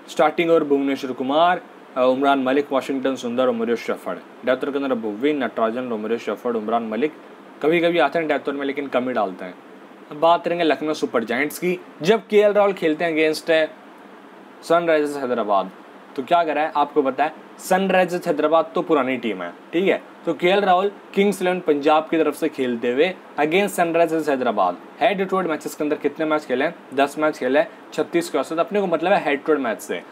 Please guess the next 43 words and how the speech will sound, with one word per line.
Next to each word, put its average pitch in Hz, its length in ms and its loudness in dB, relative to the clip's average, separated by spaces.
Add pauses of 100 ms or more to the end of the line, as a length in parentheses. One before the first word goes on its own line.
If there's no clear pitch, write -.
(160)
तो 139 100 0
केएल 185 240 2
राहुल 185 240 2
ने 190 100 -2
हैदराबाद 156 380 0
के 160 120 -6
खिलाफ 156 200 2
दस 127 300 -2
match 156 180 -2
खेले 135 180 0
हैं, 190 140 -6 (240)
छत्तीस 180 420 -2
की 165 60 0
औसत 147 280 0
है, 170 120 -2 (160)
तीन 147 140 0
सौ 160 120 -2
पच्चीस 143 400 -4
रन 135 180 -2
है, - 320 -4 (100)
Bat 165 260 2
फर्स्ट 175 200 -4
सत्रह 156 300 2
की 151 100 2
औसत 139 160 -2
है, 160 160 0
चार 139 220 2
match 143 180 -4
में 151 60 -4
सत्तर 135 340 -4
रन 139 180 -2
है, 180 100 -6 (240)
Bat 151 220 2
सेकंड 143 280 -6
के 143 60 -2
अंदर 147 160 0
छः 143 180 -6
match 139 180 -4
में 143 100 -6
दो 131 80 -2
सौ 139 140 -2
पचपन 131 420 -4
रन, 151 200 0